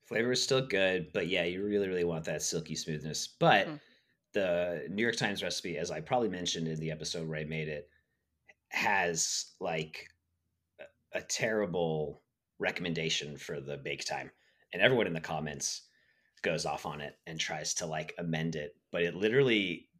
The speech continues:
Speaker 1: jumps from, like, thirty to forty minutes is the recommendation up to closer to, like, an hour. So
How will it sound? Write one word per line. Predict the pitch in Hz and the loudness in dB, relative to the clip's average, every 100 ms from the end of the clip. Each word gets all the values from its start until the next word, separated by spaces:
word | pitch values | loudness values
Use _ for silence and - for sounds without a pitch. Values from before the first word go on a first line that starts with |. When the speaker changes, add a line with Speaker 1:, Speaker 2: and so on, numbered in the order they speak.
| - | -4
Speaker 1:
jumps | - 90 85 - - | 0 0 0 -2 -2
from, | - 95 85 82 | -2 -2 0 0
like, | 80 76 - | 0 -2 -6
thirty | - 98 92 | -4 -2 0
to | 95 | -2
forty | 120 104 | 0 0
minutes | 82 90 92 | 0 -2 -4
is | 113 | -2
the | |
recommendation | 117 117 123 123 - 135 - | -2 0 0 2 2 0 0
up | 101 | -2
to | - 104 | -2 -2
closer | 107 95 104 | 0 0 0
to, | 87 | 0
like, | 85 80 | -2 -2
an | 85 80 | -4 -4
hour. | 73 71 73 76 | -4 -4 -6 -4
So | - 80 76 | -4 -4 -8